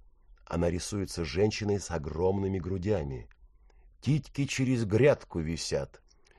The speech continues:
Яга-ягишня, нос в потолок, титьки через порог, сопли через грядку, языком сажу загребает.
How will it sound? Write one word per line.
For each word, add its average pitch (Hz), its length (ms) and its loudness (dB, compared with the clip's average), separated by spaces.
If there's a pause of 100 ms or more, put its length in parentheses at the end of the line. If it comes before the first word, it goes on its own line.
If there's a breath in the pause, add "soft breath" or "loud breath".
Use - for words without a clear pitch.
(600 soft breath)
Яга-ягишня, 107 1300 4 (160)
нос 101 340 4
в - 80 -16
потолок, 113 760 2 (200)
титьки 120 500 -2
через 95 380 -4
порог, 87 600 2
сопли - 520 0
через 110 380 -2
грядку, 101 760 0
языком 104 640 2
сажу 90 420 2
загребает. 76 840 -4